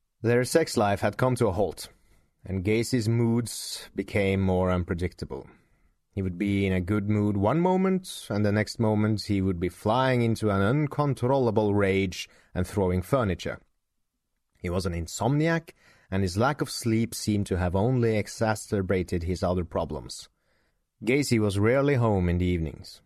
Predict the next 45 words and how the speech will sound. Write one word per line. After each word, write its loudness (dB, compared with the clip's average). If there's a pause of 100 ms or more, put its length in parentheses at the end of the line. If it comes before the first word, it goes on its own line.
(100)
and -8
when -2
he 2
was, -2
he 0
was 0
either 2
fixing 0
something 0
with -8
the -4
outside -2
of -8
the -18
house -2 (560)
or 0
working 0
in -4
the -8
garage. 0 (840)
However, 4
there 6
was 2
one 2
thing 2
that 0
Carol 2
was 0
extremely 0
worried 0
about. -12 (640)
It -12
was -4
not 2
only 2
that 2
Gacy 0
showed -2
no 2
sexual -6
interest -4
in -6
her -4
that -4
hurt -4